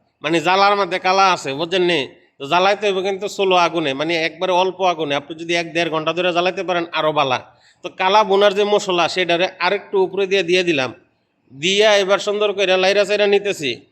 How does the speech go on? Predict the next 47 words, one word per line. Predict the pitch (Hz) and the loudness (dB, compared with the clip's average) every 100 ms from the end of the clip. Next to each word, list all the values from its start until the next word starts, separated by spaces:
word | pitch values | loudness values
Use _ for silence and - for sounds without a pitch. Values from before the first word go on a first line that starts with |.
| _ _ _ _ - | _ _ _ _ -4
তো | |
অবশ্যই | 170 180 196 220 | 0 0 0 0
ধৈর্য | 175 185 185 | 2 2 2
ধরে | 202 202 196 | 2 2 4
রান্নাটা | 202 190 180 180 | 4 4 2 2
করতে | 196 196 196 | 0 -2 -2
হবে, | 180 175 | -2 -2
কালা | 185 180 185 185 | 0 2 4 4
ভুনা | 170 190 202 | 4 2 2
কালা | 185 185 | 0 0
করতে | 170 175 - | 0 -4 -6
হবে, | 147 135 135 | -6 -4 -4
কথা | 160 196 | -2 0
বলছেন? | 220 214 165 123 - _ _ - | 0 0 -2 -2 -12 _ _ -6
আপনি | 143 175 180 | -2 0 0
যত | 190 202 196 | 0 0 0
জাল | 208 | 2
দিবেন, | 202 202 202 | 2 0 0
ততই | 190 202 175 | -2 -2 0
কালা | 170 170 | 2 2
হবে। | 151 123 107 101 _ _ _ _ - | 0 -6 -6 -12 _ _ _ _ -10
তো | 160 | -2
দেখেন, | 180 170 196 277 - _ - | 0 2 0 -2 -14 _ -6
মাংসটা | 156 165 180 185 | -4 -2 0 2
আমি | 180 185 | 2 2
ডাইকা | 165 165 180 | 0 -2 -2
দিলাম, | 180 175 180 | 0 0 0
ডাইকা | 160 - 175 | -2 -2 -2
অল্প | 165 175 | 0 2
আগুনে | 175 170 170 190 | 0 2 -2 2
জাল | 170 175 | 2 2
দিলাম। | 170 165 214 - _ _ - | 0 0 -2 -10 _ _ -8
এবার | 160 180 | 0 0
একটু | 180 180 | 0 0
ধনিয়া | 165 180 190 | 2 4 4
পাতা | 185 196 | 2 -2
দেওয়ার | 175 180 185 | 0 2 2
জন্য | 190 196 | 2 2
আমার | 190 175 | 2 0
ইচ্ছা | 180 - 170 | -2 -2 -2
করছে, | 165 151 | -2 -2
এটা | 151 175 | 0 2
অপশনাল, | 165 - 151 139 | 0 -2 -2 0
আপনি | 139 160 | 0 -2
না | 160 170 | -2 -2
দিলেও | 185 165 | 0 0
পারবেন। | 170 156 120 | 0 -2 -4